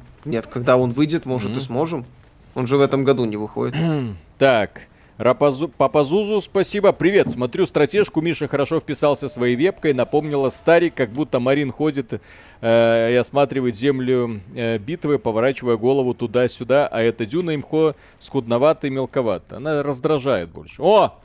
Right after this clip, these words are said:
Speaker 2: Что это? Вот это вот. Вот это вот что это? Куда вы там побежали? Семь. У него уже семь отрядов. Я не могу никого нанять. Никому. Почему? Я не понимаю. Вот просто вот
Speaker 1: Вот и
Speaker 2: ладно.
Speaker 1: все.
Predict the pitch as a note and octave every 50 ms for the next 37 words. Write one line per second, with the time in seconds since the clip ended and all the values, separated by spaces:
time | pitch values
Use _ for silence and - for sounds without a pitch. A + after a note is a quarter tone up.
0 | - _ _ _ - - - - - - - - F#3 G3 G3+ G3+ G3 F#3+ F3 C#3+
1 | A#2 - - F#2 F#2+ A2 A2 - C3+ B2 G#2+ A2 G2+ G2 G2 F#2 A2+ C#3+ C#3+ B2
2 | E3+ D3+ C3 - G#2 G2+ G2+ - - - C#3+ C3+ B2 G#2+ - G2+ - - C#3+ B2+
3 | D#3 D#3 D#3 C#3 C3 A#2+ - A2 G2+ - A2 G2 G2 G#2+ G#2 F#2+ F#2+ G2 F2+ E2
4 | D#2+ - _ _ _ _ _ _ _ _ _ _ _ _ _ _ _ _ _ _
5 | _ _ _ - C4 - - - - - - - - - - _ _ _ - -
6 | - - F3+ G3+ G#3+ G#3 G3 F3+ D3+ B2+ B2+ B2+ B2 B2+ B2+ D3 D3+ C#3 A#2+ C#3+
7 | C3 - D#3+ E3 D3+ B2+ A#2+ - - A2+ G#2+ G2 G2 - A2 C3 D#3+ G3 G#3+ G3
8 | F3 D#3 C#3+ A#2+ B2+ B2 A#2+ A#2+ C#3+ B2+ - E3 D3+ C3+ C#3+ D3+ C3+ A2+ G#2+ G2+
9 | F#2+ F2+ E2+ D#2 - - - A#2+ C3 - D#3 D3+ D3 C3 A2+ - - B2+ - -
10 | D#3+ D3+ D3 D3+ D3+ C3 B2+ A#2 A#2+ C#3 C#3 C#3+ C3 - C3+ - C3 B2 A2+ G#2
11 | G2 F#2+ F#2 - _ - - - - - - - - - - - - - D#3+ F#3
12 | - - F3 E3+ - - D#3 D#3 D3+ - - E3+ F3 D#3+ C#3 - - D#3